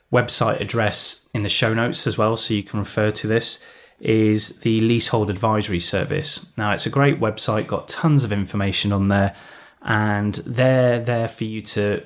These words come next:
call anytime, run through various scenarios, and they'll help you to understand what the likely valuation is of any extension and also the process that you, you should go through for that.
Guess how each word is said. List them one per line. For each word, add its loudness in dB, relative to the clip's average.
call 6
anytime, 0
run 2
through 0
various 0
scenarios, 0
and -2
they'll 4
help 2
you -4
to -4
understand 0
what 0
the -2
likely 0
valuation -2
is 0
of -4
any -2
extension 0
and 2
also 2
the -2
process 0
that -6
you, 0
you -2
should -6
go 2
through 0
for -4
that. 2